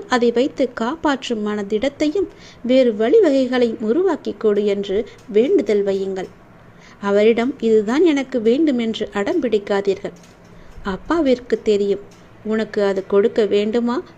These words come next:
வேண்டாமா என்று. மனிதன் எந்த நிலையில் இருக்கின்றானோ அந்த நிலையில் எப்போதும் மகிழ்ச்சியாக வாழவே விரும்புகின்றான்.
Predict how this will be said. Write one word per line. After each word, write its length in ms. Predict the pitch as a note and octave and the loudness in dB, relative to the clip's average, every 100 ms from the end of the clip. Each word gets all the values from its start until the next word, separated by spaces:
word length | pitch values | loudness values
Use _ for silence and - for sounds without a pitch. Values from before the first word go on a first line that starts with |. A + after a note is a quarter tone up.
| - | -6
வேண்டாமா 580 | G3 G3 G3 F#3 F#3+ F4 F4+ | -2 -2 -2 -4 -4 0 0
என்று. 360 | A3 G#3 - - - - - - - - - - - - | 0 -4 -10 -14 -20 -20 -20 -20 -20 -20 -20 -20 -20 -10
மனிதன் 500 | A#3+ A#3+ C#4 F#4+ C4+ F#4 - - | -2 2 4 4 2 -2 -8 -2
எந்த 280 | A3+ C4 C4 | 0 2 0
நிலையில் 460 | A#3 D4 G#4 D4 A#3+ | 0 2 4 2 2
இருக்கின்றானோ 760 | A#3 A#3 A#3 A#3 C#4+ D4 C4 G4 - - | -2 -2 -4 -2 0 0 0 -6 -14 -6
அந்த 240 | C4 G4 D4+ | 2 4 4
நிலையில் 420 | B3 B3+ B3 A#3+ A3+ | 2 0 -2 -4 0
எப்போதும் 560 | G#3 G3+ A3+ A#3+ B3+ - | -2 2 2 4 2 -2
மகிழ்ச்சியாக 720 | G#3+ G#3 G3+ A3 G3 G#3 F#4+ | -2 -2 -2 0 0 0 0
வாழவே 440 | C#4+ A#3 A3 D#4 F#4+ | 0 0 0 2 2
விரும்புகின்றான். 800 | B3 A3+ A3 G#3 G3+ G3 F#3 | 2 0 0 0 -4 -6 -10